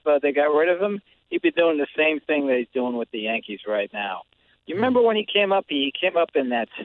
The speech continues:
Speaker 1: stump season where it was, like, a month and a half and he hit, like, twenty home runs. You
Speaker 2: Yeah.
Speaker 1: remember that?
Speaker 2: Yep.
Speaker 1: And
Speaker 2: Yep.
Speaker 1: everyone went crazy over that.
Speaker 2: Yep.
Speaker 1: The thing is, by the next year, every single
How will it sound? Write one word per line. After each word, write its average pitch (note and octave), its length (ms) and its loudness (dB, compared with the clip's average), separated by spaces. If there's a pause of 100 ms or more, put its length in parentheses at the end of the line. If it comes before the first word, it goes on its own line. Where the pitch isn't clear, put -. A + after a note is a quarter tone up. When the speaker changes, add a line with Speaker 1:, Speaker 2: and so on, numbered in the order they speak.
Speaker 1:
stump E3 260 -2 (180)
season E3 480 -2
where B2 180 4
it A2 60 -4
was, G#2+ 100 -8
like, B2+ 220 0
a A#2+ 40 -6
month C3 300 -2
and D3+ 120 -2
a C#3+ 80 0
half C#3+ 340 0
and B2 80 -10
he G#2 80 -8
hit, B2 120 -2
like, B2 220 0
twenty C3 280 -4
home C3 280 -2
runs. C#3 360 -2
You A#2+ 80 -10
Speaker 2:
Yeah. B2 60 -4
Speaker 1:
remember E3 260 -2
that? F3 220 2 (200)
Speaker 2:
Yep. D#3 220 -8 (440)
Speaker 1:
And D3 80 -2
Speaker 2:
Yep. D3+ 60 4
Speaker 1:
everyone D3 360 2
went C3+ 200 -2
crazy C#3+ 440 0
over C#3 220 4
that. C#3 220 2 (360)
Speaker 2:
Yep. C#3+ 220 -12
Speaker 1:
The - 60 -8
thing B3+ 260 4
is, D#3+ 280 4 (140)
by D#3 140 2
the C#3 100 -4
next E3+ 360 -2
year, D#3 380 2 (380)
every G#3 340 0 (120)
single F#3+ 320 0